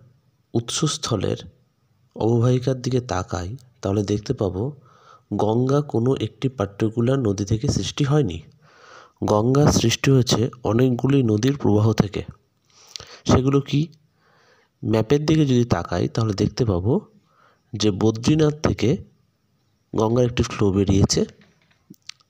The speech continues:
যার নাম অলকানন্দা। এবং এই অলকানন্দাতে বিভিন্ন উৎস থেকে জলধারা এসে মিশেছে। যেমন একটা জলধারার নাম হচ্ছে ধৌলি গঙ্গা,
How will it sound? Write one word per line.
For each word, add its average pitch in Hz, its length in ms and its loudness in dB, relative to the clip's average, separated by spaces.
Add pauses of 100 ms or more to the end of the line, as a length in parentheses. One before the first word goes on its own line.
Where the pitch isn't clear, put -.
যার 104 200 0
নাম 104 360 2
অলকানন্দা। 95 680 -2 (1080)
এবং 135 480 2 (600)
এই 113 220 2
অলকানন্দাতে 151 1000 2 (1000)
বিভিন্ন 151 680 2 (880)
উৎস 139 340 0
থেকে - 340 -2 (280)
জলধারা 113 480 4
এসে 120 220 2
মিশেছে। - 460 0 (1160)
যেমন 120 200 0
একটা 131 360 0
জলধারার 127 440 2
নাম 117 160 2
হচ্ছে 117 240 0
ধৌলি 131 460 4
গঙ্গা, 98 440 0